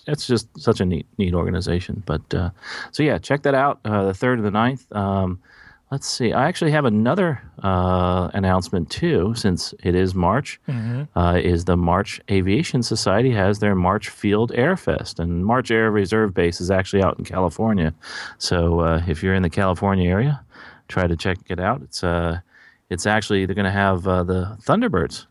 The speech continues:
Speaker 1: coming on March twenty-second and twenty-third of this year. And, uh, one of the, and if you can't make that event, and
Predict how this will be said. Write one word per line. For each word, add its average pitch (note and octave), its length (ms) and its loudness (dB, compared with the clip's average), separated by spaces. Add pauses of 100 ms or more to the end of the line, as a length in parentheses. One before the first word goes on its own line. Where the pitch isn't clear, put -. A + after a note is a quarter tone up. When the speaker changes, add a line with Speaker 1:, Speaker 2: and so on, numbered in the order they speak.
(120)
Speaker 1:
coming F2+ 440 -2
on F2 280 0
March G2 320 0
twenty-second B2 680 0 (380)
and F2+ 180 0
twenty-third A2 680 2
of F2 80 4
this D#2 260 -2
year. F2 280 -2 (640)
And, F2+ 420 0
uh, E2+ 140 2
one G2+ 220 0
of B2+ 60 0
the, G2+ 200 0
and G#2 220 2
if - 140 -2
you - 80 -10
can't F3+ 260 -2
make C#3+ 140 0
that A#2 260 0
event, D3+ 360 -2
and G2+ 360 -6